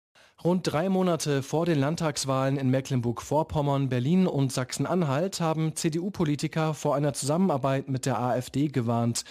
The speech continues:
Der Vorsitzende des Arbeitnehmerflügels der Partei Radke sagte der Frankfurter Allgemeinen Sonntagszeitung, "In dem Moment, in dem die C D U der A F D die Hand reiche, sei sie kaputt."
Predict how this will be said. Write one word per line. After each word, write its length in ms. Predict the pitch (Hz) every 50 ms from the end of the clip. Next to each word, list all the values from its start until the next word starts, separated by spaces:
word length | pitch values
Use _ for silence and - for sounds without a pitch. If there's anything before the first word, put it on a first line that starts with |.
| - - - - - -
Der 120 | - 104 113
Vorsitzende 720 | - 151 160 170 160 170 - - - 151 151 151 147 147
des 200 | 131 139 135 -
Arbeitnehmerflügels 960 | - 123 123 135 120 - 139 160 170 170 156 139 - - 131 120 123 127 120 -
der 160 | - 127 120
Partei 440 | - 127 120 - - 131 127 123 117
Radke 480 | 127 156 - - - - 131 120 117
sagte 320 | 107 120 117 117 - - 117
der 180 | 120 117 113
Frankfurter 560 | - - 127 123 127 - - 143 135 139 123
Allgemeinen 500 | - 127 131 123 127 127 123 123 127 127
Sonntagszeitung, 840 | 117 139 151 - 151 135 - - - 135 123 120 - 151 156 170 180 - - - - - - -
"In 140 | - 151 147
dem 140 | 139 185 202
Moment, 480 | 220 202 175 160 175 214 233 220 - -
in 200 | 160 165 165 147
dem 220 | 156 165 170 175
die 160 | 156 156 147
C 180 | - - - 160
D 120 | 139 147
U 180 | 131 170 190 208
der 180 | 180 165 151
A 160 | 123 131 131 127
F 180 | 131 131 -
D 160 | - 139 147
die 140 | 151 151 135
Hand 260 | 135 147 175 180 151
reiche, 460 | 123 123 123 131 131 - - 165 160 147
sei 220 | 127 127 123 123
sie 160 | 117 120 123
kaputt." 580 | - - 165 - - - 117 107 - - -